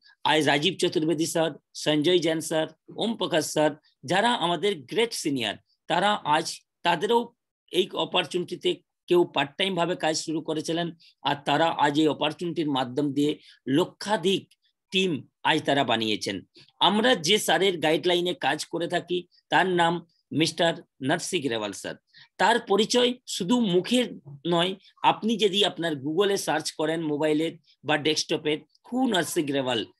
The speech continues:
তাহলে আপনি দেখতে পাবেন স্যারের পরিচয় আজ ইন্ডিয়া ফর্বস ম্যাগাজিন দিয়ে থাকে। আজ ডাইরেক্ট সেলিং ইন্ডাস্ট্রি শেপস অফকে সিস্টেমেটিক করার কারণে আজ আমাদের গ্রেট মেন্টর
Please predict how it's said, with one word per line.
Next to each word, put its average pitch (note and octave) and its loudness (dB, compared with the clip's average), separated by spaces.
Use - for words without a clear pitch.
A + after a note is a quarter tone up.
তাহলে G3 2
আপনি F3+ 0
দেখতে D3 -4
পাবেন D#3+ 0
স্যারের F3 2
পরিচয় D#3+ 0
আজ D3 0
ইন্ডিয়া F3+ -2
ফর্বস D#3 -4
ম্যাগাজিন D3+ -2
দিয়ে C3 2
থাকে। A#2+ -6
আজ G#3+ 0
ডাইরেক্ট F#3+ 2
সেলিং B3 2
ইন্ডাস্ট্রি G3+ -2
শেপস - -2
অফকে A3 -4
সিস্টেমেটিক - 0
করার F3 2
কারণে E3 0
আজ D3+ 2
আমাদের D3+ 0
গ্রেট D#3+ -4
মেন্টর D3+ 0